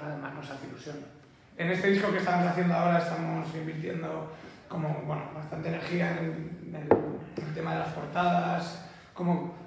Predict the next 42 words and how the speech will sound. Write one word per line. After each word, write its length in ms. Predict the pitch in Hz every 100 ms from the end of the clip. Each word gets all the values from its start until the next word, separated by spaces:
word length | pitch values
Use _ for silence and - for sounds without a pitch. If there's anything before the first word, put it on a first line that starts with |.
| -
como 180 | - 165
decía 220 | 160 185
Jonas, 320 | 185 196 202 185
todo 100 | 185
el 80 |
concepto 420 | 185 175 190 175 202
como 180 | 190 170
que 100 | 156
lo 80 | 156
estamos 280 | 156 165 170
englobando 300 | 170 170 170
un 80 |
poco 180 | 165 160
más 260 | 165 175 170
y 180 | 160 - - - -
nos 120 | 160 151
gustaría 300 | - 156 156
aprovecharlo 600 | 165 160 156 156 160 160
dándole 320 | 151 151 151
un, 440 | 151 147 151 - 147
una 120 | 147
forma 320 | 147 147 147 160
física, 320 | 156 147 - 151
¿no? 460 | 156 - 175 156
No 80 | 151
tanto. 240 | 147 151 - - - - -
Al 40 |
final, 500 | 147 160 170 165 165 - - -
la 80 | 143
mayoría 240 | 147 151
de 60 | 156
la 80 | 156
gente, 480 | 156 156 156 - - - - - - -
pues, 140 | 151 143
lo 120 | 127
va 60 | 123
a 20 |
escuchar 340 | - 123 - 131
en 60 |
Spotify, 480 | 127 135 131 135 135 127
obviamente, 440 | 127 131 127 127
pero... 200 | 127 120